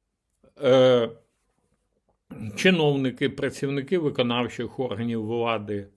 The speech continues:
Кабміну, Офіса Президента, вони не можуть мати подвійне громадянство. А звичайні люди, будь ласка.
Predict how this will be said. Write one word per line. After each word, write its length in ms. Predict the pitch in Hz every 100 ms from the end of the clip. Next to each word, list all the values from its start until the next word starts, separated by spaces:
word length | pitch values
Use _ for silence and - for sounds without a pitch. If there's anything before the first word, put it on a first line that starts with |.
| _ _ _ -
Кабміну, 760 | 147 123 123 117 113 107 104 _ _ _ _ _ - _ _
Офіса 480 | - 190 196 170 208
Президента, 1120 | - 185 156 135 156 135 139 117 104 113 104 - _ _ -
вони 580 | 117 135 165 151 165 190
не 200 | 175 220
можуть 640 | 214 190 147 - 110 -
мати 420 | 117 107 101 104
подвійне 580 | 92 101 92 92 90 95
громадянство. 880 | 80 92 98 101 101 113 - - -
А 140 | 262
звичайні 720 | 262 302 269 - 320 320 294 285
люди, 400 | 285 311 240 160
будь 240 | 147 170
ласка. 540 | 185 214 202 - 165